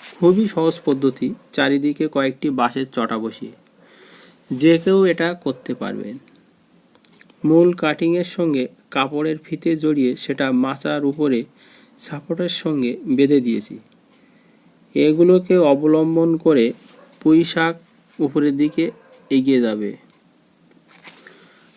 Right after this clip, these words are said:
পুঁই শাকগুলো সাপোর্ট পেয়ে খুব সুন্দরভাবে বেড়ে উঠেছে।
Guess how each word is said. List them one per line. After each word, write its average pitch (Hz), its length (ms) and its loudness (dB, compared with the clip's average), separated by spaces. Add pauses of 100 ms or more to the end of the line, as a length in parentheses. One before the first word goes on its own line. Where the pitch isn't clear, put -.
(120)
পুঁই 175 120 6
শাকগুলো 180 500 4 (1800)
সাপোর্ট 175 540 -4
পেয়ে 139 220 0 (260)
খুব 175 160 -2 (120)
সুন্দরভাবে 170 680 0
বেড়ে 127 300 0
উঠেছে। 104 300 -8